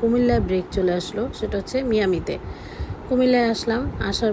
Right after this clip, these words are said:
পরে হচ্ছে আমরা তেমন কিছু আর খাইনি, হোটেলে ঢুকলাম, একটু ফ্রেশ হলাম।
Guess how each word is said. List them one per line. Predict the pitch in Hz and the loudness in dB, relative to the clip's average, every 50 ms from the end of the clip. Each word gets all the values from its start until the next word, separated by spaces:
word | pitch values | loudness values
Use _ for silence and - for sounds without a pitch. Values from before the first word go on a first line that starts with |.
| 202 214 | 0 2
পরে | 214 208 214 214 | 2 2 2 2
হচ্ছে | 214 202 - - - 262 269 | 2 0 -4 -6 -6 -4 -2
আমরা | 277 247 214 208 202 196 | -2 0 0 0 0 0
তেমন | 196 220 226 247 254 240 | 0 0 0 0 0 0
কিছু | - 254 220 - - | -2 -2 -2 0 2
আর | 247 240 233 - - | 2 2 0 -2 -2
খাইনি, | 262 262 254 240 214 208 233 - - - - - - - - - - - - | 0 2 2 4 4 2 2 -2 -6 -12 -14 -14 -16 -14 -14 -14 -14 -6 -4
হোটেলে | 220 220 220 233 226 226 220 | -2 0 2 2 2 4 2
ঢুকলাম, | 196 220 214 214 220 214 233 262 285 285 262 | 2 2 0 2 2 2 0 0 -2 -2 -2
একটু | 220 214 - 226 | -2 -2 -2 -4
ফ্রেশ | - - 233 226 226 220 - | 0 4 4 4 4 4 2
হলাম। | 208 202 202 220 | 0 2 0 0